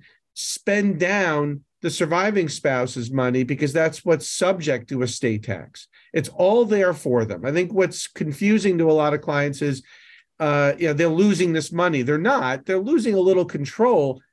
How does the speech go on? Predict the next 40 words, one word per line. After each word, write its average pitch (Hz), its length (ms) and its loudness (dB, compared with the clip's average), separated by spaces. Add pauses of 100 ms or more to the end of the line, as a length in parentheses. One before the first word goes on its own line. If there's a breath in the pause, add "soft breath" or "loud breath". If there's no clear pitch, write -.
but 175 140 0
they 185 80 2
have 170 180 0
one 170 380 0
hundred 180 320 0
percent 160 380 -2
access 147 560 -2
to 147 160 -2
everything 165 420 0
they 156 80 -2
had 143 380 0
right 156 220 0
before 139 680 -2 (140)
one 147 260 -2
of 139 60 -2
the 143 60 -2
spouses 131 520 -4
died. 110 380 -6 (360 soft breath)
So 160 240 2
it's, 151 260 -2
it's 156 240 -4
all 196 220 4
there 180 260 2
for 151 320 -2
them, 139 300 -4 (280 loud breath)
but 156 240 -2
ideally 185 580 0
putting 196 380 0
some, 165 420 -4 (540 soft breath)
a 185 80 -2
little 220 300 2
bit 202 160 0
more 180 180 4
growth 170 460 2
assets 139 560 -2
in 135 180 2
there 127 460 0 (160 loud breath)
without 175 400 2
being 156 400 0 (140)
terribly, 165 840 2